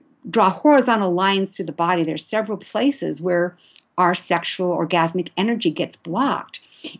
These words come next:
And as he drew those lines, they very clearly divided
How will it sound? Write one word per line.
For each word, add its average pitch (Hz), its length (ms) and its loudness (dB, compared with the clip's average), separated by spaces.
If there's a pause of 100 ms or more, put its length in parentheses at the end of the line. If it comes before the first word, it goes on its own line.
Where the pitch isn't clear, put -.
And 196 220 6
as 196 140 2
he 196 100 -2
drew 220 200 0
those 185 260 4
lines, 180 680 4
they 180 540 4 (260)
very 180 800 6
clearly 226 540 4
divided 170 800 2